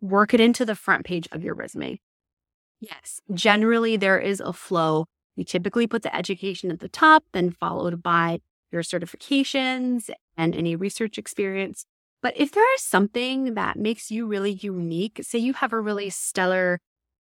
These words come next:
volunteer section, some things that you are super proud of, move it to the front page. All right, the second mistake to avoid. The second mistake to avoid is avoid repetition.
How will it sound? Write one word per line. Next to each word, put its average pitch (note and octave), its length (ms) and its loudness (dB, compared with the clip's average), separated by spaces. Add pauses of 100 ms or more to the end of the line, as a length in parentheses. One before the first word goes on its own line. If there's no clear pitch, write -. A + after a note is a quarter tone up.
(160)
volunteer F3+ 600 2
section, - 680 -6
some G3 200 -4
things G3+ 420 -2
that - 240 -2
you F#3 420 -6
are E3+ 140 -2
super F3 400 -4
proud - 280 -2
of, C2 140 -6 (480)
move F3 160 4
it E3+ 80 2
to G3+ 80 -2
the - 80 -2
front - 240 -4
page. - 420 -6 (360)
All A3 60 10
right, G3+ 180 8
the G#3+ 80 0
second - 420 4
mistake B3 480 2
to - 180 -4
avoid. A1 420 -8 (840)
The C4+ 60 -2
second D4+ 440 4
mistake B3+ 420 2
to - 260 -2
avoid F#3+ 580 -4 (300)
is E3+ 240 -6 (100)
avoid F3 580 0
repetition. - 760 -6